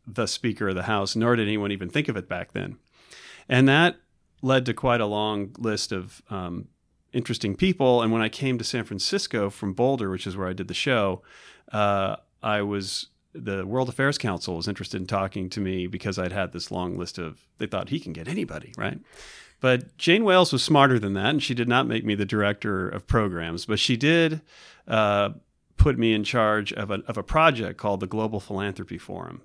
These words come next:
That, that was a, was a, it's a project of the Hewlett Foundation, the Tosa Foundation, and several other foundations chipped in. And it, the idea was that we could do, we could bring together a group of donors, um,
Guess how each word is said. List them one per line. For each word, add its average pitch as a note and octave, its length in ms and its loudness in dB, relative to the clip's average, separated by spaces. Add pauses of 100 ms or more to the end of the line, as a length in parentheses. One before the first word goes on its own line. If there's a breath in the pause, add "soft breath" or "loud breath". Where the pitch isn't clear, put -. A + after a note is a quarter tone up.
That, F#2+ 320 -8
that F#2+ 180 -4
was F#2+ 180 -4
a, F2+ 220 -6
was G2 200 -8
a, F2+ 80 -8 (240)
it's - 100 -12
a - 40 -12
project B2+ 500 4
of F#2+ 180 0
the F2+ 260 -6
Hewlett D#3+ 360 2
Foundation, C3 760 0 (440 loud breath)
the A#2+ 80 -6
Tosa D3 400 0
Foundation, F#2+ 800 -2
and G#2 260 -4
several D#3 500 2
other A#2 380 0
foundations G2+ 600 -4
chipped - 300 -2
in. F2 260 -6 (540 loud breath)
And A2 140 0
it, B2 120 0
the C#3 120 2
idea D#3 320 4
was C3+ 100 2
that C3 100 0
we B2 120 2
could A#2+ 160 -2
do, A#2 460 2 (140)
we A#2 60 -4
could G#2 160 -2
bring C3+ 220 8
together A#2 480 4
a G#2 100 -2
group A2+ 300 -2
of G#2 140 -2
donors, A2 720 0 (500 soft breath)
um, G2+ 540 0